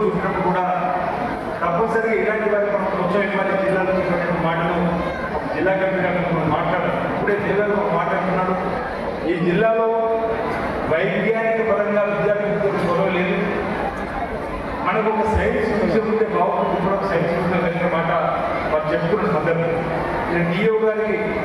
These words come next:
ఈ రోజే ఫీల్ అయ్యింది. ప్రభుత్వానికి ఒక లేఖ రాసే క్రమంలో నాకు ఒక లేఖ తీసుకుంది.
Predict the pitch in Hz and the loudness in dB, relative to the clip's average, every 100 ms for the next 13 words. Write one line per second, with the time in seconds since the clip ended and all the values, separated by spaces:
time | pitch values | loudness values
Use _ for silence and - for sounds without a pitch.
0 | - - - - - - - - - - | -4 -4 -4 -4 -4 -4 -4 -6 -6 -6
1 | - - - - - - 190 214 233 233 | -6 -6 -4 -4 -2 0 2 2 2 0
2 | 190 233 202 202 202 196 - - - - | 0 0 0 0 -2 -2 -2 -2 -4 -4
3 | - - - - - 135 208 214 220 226 | -4 -4 -6 -6 -2 0 2 2 0 0
4 | - 185 208 208 208 208 202 196 185 185 | 0 0 0 0 0 0 -2 0 0 0
5 | 185 190 190 175 180 180 170 170 - | 0 0 0 0 0 0 0 0 0